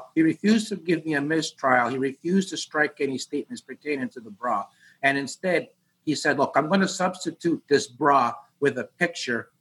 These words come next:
in which you can almost see the bra in, in, in the picture." But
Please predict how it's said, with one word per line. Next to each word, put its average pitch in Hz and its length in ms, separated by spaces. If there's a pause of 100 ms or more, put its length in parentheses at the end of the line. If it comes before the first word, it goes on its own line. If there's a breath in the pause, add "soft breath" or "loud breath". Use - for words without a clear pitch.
(140)
in 139 200
which 143 260
you 160 80
can 135 200
almost 165 600
see 175 160
the 127 100
bra 113 440 (100)
in, 120 260
in, 120 320
in 123 140
the 110 100
picture." - 400 (540)
But 185 120